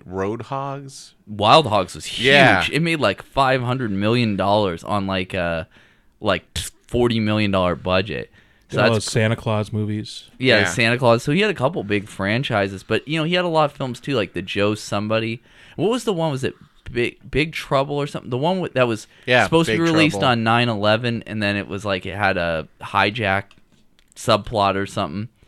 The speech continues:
Speaker 2: And there was something else, but I mean, he's had a lot of, like, failures, but he has a lot of resilience.
Speaker 1: Yeah.
Speaker 2: I mean, I'll give him that, like, 'cause he, there's so many films that fail, but he still has a lot of staying power.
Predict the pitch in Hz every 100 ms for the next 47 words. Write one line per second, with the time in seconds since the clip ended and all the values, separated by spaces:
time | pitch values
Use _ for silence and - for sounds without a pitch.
0 | _ _ _ _ - 117 117 156 120 135
1 | 131 - 98 101 110 190 - 208 113 107
2 | 120 113 95 - 120 127 - 90 117 131
3 | 165 147 104 120 92 82 98 98 104 90
4 | - - - _ - _ 113 92 78 -
5 | 101 101 92 95 120 117 117 95 98 90
6 | - 87 78 - _ _ _ _ - 101
7 | 92 117 104 - 101 117 113 - 120 113
8 | 95 - 104 104 92 78 - 92 90 87
9 | 87 90 - 92 87 85 85 87 - 90
10 | 90 85 82 76 82 92